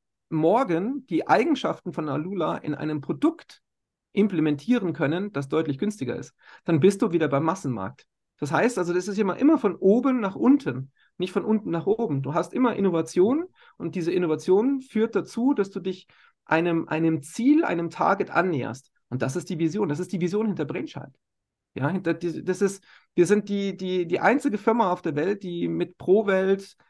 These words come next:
in der Lage ist, mit den Materialien, die wir einsetzen, nahezu auf das Gewicht von Alula zu kommen, nahezu auf die Eigenschaften kommen können, die eben so ein Alula-Kite generiert, aber das mit klassischen Materialien, die auf einem völlig anderen Preispunkt sind.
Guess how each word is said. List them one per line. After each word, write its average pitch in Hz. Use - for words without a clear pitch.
in 165
der 156
Lage 170
ist, 190
mit 175
den 175
Materialien, 165
die 180
wir 165
einsetzen, 170
nahezu 233
auf 170
das -
Gewicht 196
von 170
Alula 170
zu 139
kommen, 143
nahezu 233
auf 190
die -
Eigenschaften 175
kommen 170
können, 156
die 151
eben 165
so 160
ein 147
Alula-Kite 151
generiert, 143
aber 151
das 165
mit 147
klassischen 226
Materialien, 143
die 147
auf 135
einem 139
völlig 135
anderen 123
Preispunkt -
sind. -